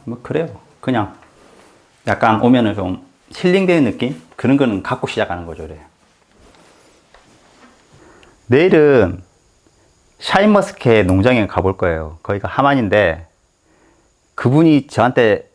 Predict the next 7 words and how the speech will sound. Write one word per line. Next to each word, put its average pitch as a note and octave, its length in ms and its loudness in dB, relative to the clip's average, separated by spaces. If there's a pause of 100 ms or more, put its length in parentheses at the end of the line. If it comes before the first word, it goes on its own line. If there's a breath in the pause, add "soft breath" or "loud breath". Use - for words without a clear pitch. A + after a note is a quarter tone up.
이 A#2 120 2
인용 E3 180 2
자전거를 G#2+ 400 -2
팔았거든요. G2 640 -6 (460)
그래서 F2+ 460 -14
그분이 A2 680 -4 (580 soft breath)
샤인머스켓 A#2+ 1000 -2